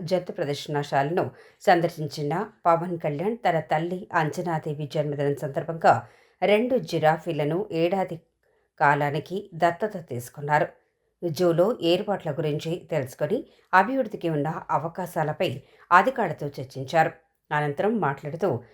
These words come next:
"మా కుటుంబంలో అంతా జంతు ప్రేమికులే" అని పవన్ కళ్యాణ్ తెలిపారు.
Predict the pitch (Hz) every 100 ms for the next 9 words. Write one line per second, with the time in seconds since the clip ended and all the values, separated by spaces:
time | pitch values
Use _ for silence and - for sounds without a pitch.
0 | _ - 190 185 190 233 220 165 165 180
1 | 180 165 160 175 160 165 143 - - 147
2 | 143 151 156 - 165 185 170 131 - _
3 | - 196 254 262 185 143 139 143 143 127
4 | 156